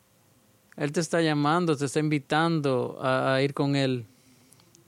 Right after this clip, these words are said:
Él no dice, "Ven conmigo y va a haber muchos Elams." Van a haber aguas malas, van a haber maras, van a haber tiempos duros,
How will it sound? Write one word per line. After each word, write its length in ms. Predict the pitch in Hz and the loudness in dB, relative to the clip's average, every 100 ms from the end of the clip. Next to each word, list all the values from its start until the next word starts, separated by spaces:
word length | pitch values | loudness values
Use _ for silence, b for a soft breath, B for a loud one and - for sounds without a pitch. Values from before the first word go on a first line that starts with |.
| _ _ _ - | _ _ _ -10
Él 180 | 151 147 | -2 2
no 100 | 170 | 4
dice, 260 | 175 165 160 | 4 4 2
"Ven 180 | 170 | 2
conmigo 400 | 170 165 156 170 | 2 2 4 4
y 40 | 170 | 4
va 140 | 151 | 4
a 40 | 156 | 4
haber 140 | 160 | 4
muchos 400 | 156 160 156 139 | 4 2 2 2
Elams." 480 | 156 156 156 151 - | 2 4 4 0 -2
Van 180 | 147 175 | -2 2
a 60 | 196 | 2
haber 220 | 202 196 | 4 4
aguas 340 | 190 185 160 | 2 2 0
malas, 420 | 170 190 143 - _ b b b b b b - | 0 0 -2 -4 _ b b b b b b -8
van 160 | 156 165 | -2 2
a 40 | |
haber 200 | 175 180 | 2 4
maras, 520 | 170 170 151 117 - - _ _ _ - | 4 4 2 0 -8 -18 _ _ _ -8
van 220 | 147 156 | -2 2
a 40 | |
haber 180 | 170 170 | 2 2
tiempos 380 | 165 170 160 147 | 0 0 2 2
duros, 480 | 156 165 139 - | 4 4 2 -2